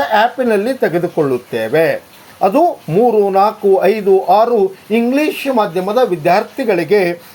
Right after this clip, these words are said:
ನವೋದಯ, ಸೈನಿಕ್, ಆರ್ ಎಂ ಎಸ್, ಮುರಾರ್ಜಿ ಶಾಲೆಗಳ ಪ್ರವೇಶಕ್ಕೆ ತರಬೇತಿ ನೀಡುತ್ತೇವೆ. ವಿಶೇಷವಾಗಿ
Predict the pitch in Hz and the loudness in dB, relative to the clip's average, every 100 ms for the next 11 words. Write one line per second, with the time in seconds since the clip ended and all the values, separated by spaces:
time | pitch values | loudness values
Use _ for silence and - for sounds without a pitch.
0 | - 175 190 196 180 180 170 165 208 208 | -2 2 4 2 2 2 2 0 0 0
1 | 185 170 160 170 208 220 190 180 - - | 0 -4 0 2 2 0 0 -2 -6 -20
2 | - 170 185 214 247 208 277 285 - 226 | -12 -2 2 2 2 -2 -6 -6 -2 -2
3 | 196 185 214 185 - - - 175 180 175 | 0 0 2 2 -2 -12 -6 -2 0 -2
4 | - 175 - 294 302 - - 175 170 165 | -4 -8 -2 -2 -2 -10 -4 -2 -2 -4
5 | 151 247 247 156 139 - 139 135 190 180 | -6 -4 -2 -2 -4 -6 -4 0 0 -2
6 | - - - 214 - 320 330 - - 311 | -6 -14 -8 -6 -2 2 2 0 2 2
7 | 269 233 214 233 | 4 2 0 -2